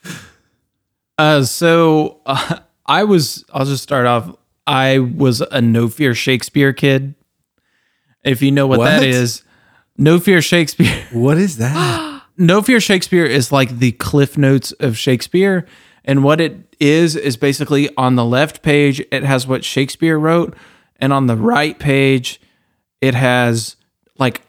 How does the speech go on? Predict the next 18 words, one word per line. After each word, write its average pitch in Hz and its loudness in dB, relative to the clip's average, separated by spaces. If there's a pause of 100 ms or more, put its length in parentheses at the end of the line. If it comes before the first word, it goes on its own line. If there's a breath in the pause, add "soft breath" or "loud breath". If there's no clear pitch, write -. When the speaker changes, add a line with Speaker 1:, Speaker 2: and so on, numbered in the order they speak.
Speaker 1:
almost 147 0
a 139 -4
translation 123 -2
so - -4
that 127 2
you 135 -2
could 135 0
Speaker 2:
Oh. - -2
Speaker 1:
just, 247 -2
like, 131 -2
read 131 2
what 131 0
they're 127 0
saying 135 0
and 123 0
what 131 2
it 139 -2
means. 135 0